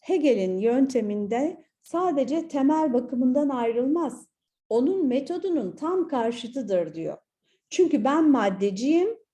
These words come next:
Hegel, Hegel idealist." Bu da gelmiş, sorularda var. Ayrılma yönünü soruyor. "Hangi yönden ayrılıyordur?" diyor.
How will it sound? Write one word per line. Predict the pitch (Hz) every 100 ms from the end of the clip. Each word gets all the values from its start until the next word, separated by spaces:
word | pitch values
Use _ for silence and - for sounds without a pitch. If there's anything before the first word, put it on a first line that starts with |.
| _ _
Hegel, | - 311 277 254 269 285
Hegel | - 269 247 262 302 302
idealist." | 226 208 214 196 170 160 - _ _ _ _ _ _ _ _ _ _ _ _ _ _
Bu | 269
da | 294
gelmiş, | 220 190 175 175 185 -
sorularda | - 208 208 214 208 214 196
var. | 165 151 - - _ _ _ _ _ _ _ _
Ayrılma | 196 214 233 254 269 285
yönünü | 262 233 233 247 247 247
soruyor. | - 190 185 175 175
"Hangi | 254 277 240
yönden | 220 196 185 175 175 -
ayrılıyordur?" | 175 185 190 220 254 254 262 247
diyor. | 247 262 269 285